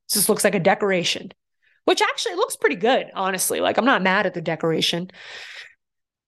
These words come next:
The books are, I, I like books as decor. If I had to pick one decor, like, if you come to my house sometimes, like, "Does anybody live there?" 'Cause I have nothing. I have not a knickknack. That's in,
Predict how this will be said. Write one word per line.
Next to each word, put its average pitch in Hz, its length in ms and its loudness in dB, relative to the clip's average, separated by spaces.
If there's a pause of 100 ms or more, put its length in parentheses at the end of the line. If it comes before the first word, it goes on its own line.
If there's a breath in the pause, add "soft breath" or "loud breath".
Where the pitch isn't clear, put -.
(260)
The 277 120 4
books 247 340 0
are, 427 80 2 (140)
I, 247 220 0
I 285 300 4
like 269 260 2
books 196 520 0
as 202 280 0
decor. 185 480 0
If 202 160 4
I 277 140 4
had 330 180 -2
to 302 80 -6
pick 262 260 -2
one 226 220 2
decor, 247 180 0
like, 214 140 2
if 240 80 0
you 302 100 2
come 320 240 -2
to 311 60 -2
my 208 120 -2
house 214 220 -2
sometimes, 208 420 -4
like, 190 120 -2
"Does 175 100 -8
anybody 294 300 2
live 180 160 2
there?" 247 180 2
'Cause 240 140 -4
I 214 80 0
have 214 100 -8
nothing. 190 500 -2
I 202 60 2
have 185 100 0
not 190 280 -2
a 185 40 -8
knickknack. - 560 -8 (200)
That's - 400 -2
in, 185 260 0